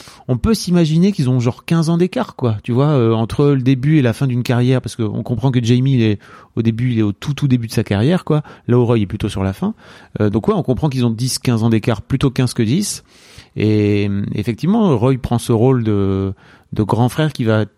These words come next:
tirer, en fait, tout au long de, de la saison, notamment pour faire en sorte de, d'entraîner Jamie. Euh,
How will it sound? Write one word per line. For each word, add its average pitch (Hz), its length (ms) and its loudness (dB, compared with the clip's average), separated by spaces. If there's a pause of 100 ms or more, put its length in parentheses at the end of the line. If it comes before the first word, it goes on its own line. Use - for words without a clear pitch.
(120)
tirer, 160 340 0
en 143 80 0
fait, 123 100 -2
tout 139 300 -4
au 131 80 4
long 139 240 2
de, 101 420 0
de 104 60 0
la 98 100 0
saison, 160 400 0 (400)
notamment 117 300 0
pour 107 160 -6
faire 110 100 0
en 104 60 0
sorte - 340 -6
de, 101 380 2
d'entraîner 110 480 0
Jamie. 113 420 0 (1400)
Euh, 101 640 2